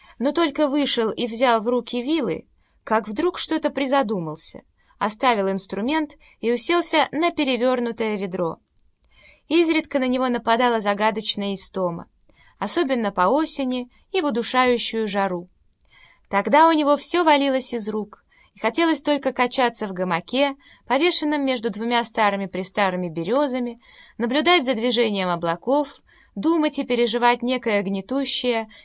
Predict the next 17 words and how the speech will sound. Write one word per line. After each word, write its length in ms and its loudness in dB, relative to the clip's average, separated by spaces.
и 60 -2
одновременно 560 2
волнующее 760 0
чувство, 640 -8
какое 320 0
еще 340 0
навевают 680 2
дурные 540 0
сны. 460 -4
Нужно 300 2
было 200 2
навести 540 0
коровика, 760 0
местами 520 2
перекрыть 480 -2
дровяной 420 -2
сарайчик, 720 0